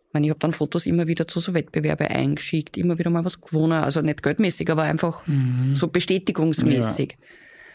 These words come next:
Speaker 1: Und das war irgendwie so, „Ja, Dani, du kannst ja nur irgendwas.“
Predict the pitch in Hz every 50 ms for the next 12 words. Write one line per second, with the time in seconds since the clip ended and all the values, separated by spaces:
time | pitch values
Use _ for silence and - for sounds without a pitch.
0 | - - - - - _ _ 165 151 - 185 165 - 175 185 190 180 - - -
1 | 196 190 165 170 170 160 156 156 156 - 160 - - 160 165 160 - - 170 156
2 | 151 135 - - 135 127 135 131 - - - - - - -